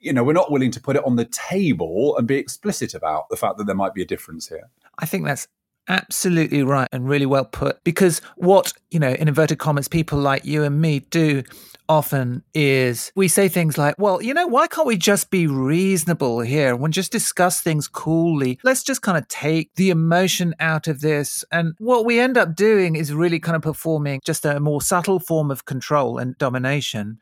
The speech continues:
Speaker 2: And we kind of avoid attaching our whole selves to the position we're taking.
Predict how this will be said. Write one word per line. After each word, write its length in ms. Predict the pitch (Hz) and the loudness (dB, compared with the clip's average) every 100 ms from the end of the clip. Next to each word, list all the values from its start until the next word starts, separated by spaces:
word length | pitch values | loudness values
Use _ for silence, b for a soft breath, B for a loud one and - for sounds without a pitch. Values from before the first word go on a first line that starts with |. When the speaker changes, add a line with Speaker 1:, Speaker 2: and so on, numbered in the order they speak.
| B B B | B B B
Speaker 2:
And 300 | B 160 147 | B 0 0
we 260 | 160 165 156 | 0 0 0
kind 220 | - 175 | -2 0
of 100 | 165 | 2
avoid 640 | 160 127 180 185 160 143 - b b | 2 2 2 4 4 2 -2 b b
attaching 600 | 147 - - 190 - 143 | -10 -4 -2 -2 -2 -2
our 180 | 131 127 | 0 -2
whole 340 | - 165 135 | 0 0 0
selves 440 | 123 160 139 127 - | -2 0 0 0 -4
to 100 | 143 | -6
the 140 | 123 | -4
position 580 | 135 123 139 135 123 110 b b b b _ | -6 -4 -4 -4 -6 -10 b b b b _
we're 100 | 143 | -6
taking. 680 | 123 - 143 - 120 107 - | -6 -2 -4 -4 -8 -8 -10